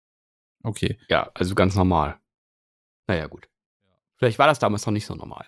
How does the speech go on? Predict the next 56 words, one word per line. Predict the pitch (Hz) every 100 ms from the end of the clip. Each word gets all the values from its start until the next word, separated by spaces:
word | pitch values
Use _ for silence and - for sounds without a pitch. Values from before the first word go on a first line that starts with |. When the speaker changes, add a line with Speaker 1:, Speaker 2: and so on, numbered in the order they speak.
| _ _ _ _ _
Speaker 1:
Also | - 139
hier | 180
sind | 170 156
Speaker 2:
War |
Speaker 1:
Bilder | 160 208 139
Speaker 2:
damals | 123
Speaker 1:
dabei, |
so | 123 123
Speaker 2:
besonders. | 120
Speaker 1:
gemalte | 127 160 147
Bilder, | 120 113 113
stehen | - 143
die | 139
drumrum, | 123 123 123 160 117
während | 110 110
das | 113
da | 110
brennt, | 104 123 123 95 - - _ _
weißt | 101 -
du? | 113 135 - _ _ _
Speaker 2:
Ja, | -
dann | 98 156
ist | 147
es | -
schwierig, | 135 104 64 -
dann | 104
glaub | 120 120 135
ich, | - - -
<laughs> | -
dann | 190 - 240
ist | -
es | 160 127
was | 107
anderes. | 101 98 85 82
Dann | 98
Speaker 1:
Also, | 110 104
Speaker 2:
ist |
es | 110
Speaker 1:
aber | 117
das | 110
ist |
Speaker 2:
irgendwie | 104 110
Speaker 1:
eine | 104
Speaker 2:
so |
Speaker 1:
japanische, | 110 131 104 107 98
das | 104
ist | 120
eine | 113
Speaker 2:
wie |
bei | 123
den | 127 110
Speaker 1:
japanische | 113
Speaker 2:
Wikingern | 98 90
Speaker 1:
Einäscherung. | 82 82 85
Speaker 2:
oder | 90
so. | 87